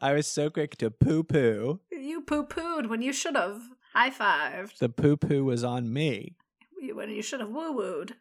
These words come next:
Speaker 2: Woo-hooed.
Speaker 1: <laughs> When I sh-, I poo-pooed when I should have woohooed. <laughs> Woohoo, there's a smat.
Speaker 2: Thanks, David.
Speaker 1: They, uh, epid-,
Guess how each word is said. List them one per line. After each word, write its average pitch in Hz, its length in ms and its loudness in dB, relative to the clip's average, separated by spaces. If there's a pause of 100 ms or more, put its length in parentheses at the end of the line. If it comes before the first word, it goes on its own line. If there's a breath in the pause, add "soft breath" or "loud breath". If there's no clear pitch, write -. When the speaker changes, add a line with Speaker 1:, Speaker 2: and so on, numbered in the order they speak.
(260)
Speaker 2:
Woo-hooed. - 680 0
Speaker 1:
<laughs> - 300 -16
When 160 140 2
I 170 60 6
sh-, - 180 -2
I 127 100 4
poo-pooed 196 540 4
when 160 100 2
I 143 80 0
should 139 160 -4
have 131 80 0
woohooed. 107 520 -4 (200)
<laughs> - 920 -14
Woohoo, 294 460 12
there's 262 160 8
a 254 60 6
smat. 262 520 4 (460 loud breath)
Speaker 2:
Thanks, - 320 -10
David. - 540 -12 (680)
Speaker 1:
They, 180 880 8 (220)
uh, 160 580 10 (340)
epid-, 165 460 2